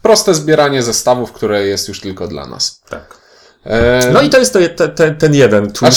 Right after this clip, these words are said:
Speaker 1: Znaczy,
Speaker 3: któym odeszliśmy od
Speaker 1: to jest,
Speaker 3: Carcassonne,
Speaker 1: to
Speaker 3: czyli
Speaker 1: jest
Speaker 3: to, że
Speaker 1: ten
Speaker 3: mamy nie,
Speaker 1: główny.
Speaker 3: że, że punktacja nie jest stała, tylko
Speaker 2: Zmienna.
Speaker 3: zmienna z gry na grę.
Speaker 2: I jest, jest, tak jak powiedzieliście, zróżnicowana, czyli to są różne rzeczy, tak?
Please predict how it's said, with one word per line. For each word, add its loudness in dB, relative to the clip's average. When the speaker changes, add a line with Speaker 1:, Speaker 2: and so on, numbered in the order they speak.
Speaker 1:
Znaczy, 0
Speaker 3:
któym -2
odeszliśmy 0
od 0
Speaker 1:
to 2
jest, 4
Speaker 3:
Carcassonne, 2
Speaker 1:
to 2
Speaker 3:
czyli 6
Speaker 1:
jest 4
Speaker 3:
to, 4
że 6
Speaker 1:
ten 4
Speaker 3:
mamy 4
nie, 4
Speaker 1:
główny. -2
Speaker 3:
że, -8
że 0
punktacja -2
nie -2
jest -2
stała, 2
tylko -2
Speaker 2:
Zmienna. -4
Speaker 3:
zmienna 2
z -2
gry -4
na -4
grę. 0
Speaker 2:
I 2
jest, -2
jest, -2
tak -4
jak -4
powiedzieliście, -4
zróżnicowana, -6
czyli -10
to -12
są -6
różne -8
rzeczy, -14
tak? -4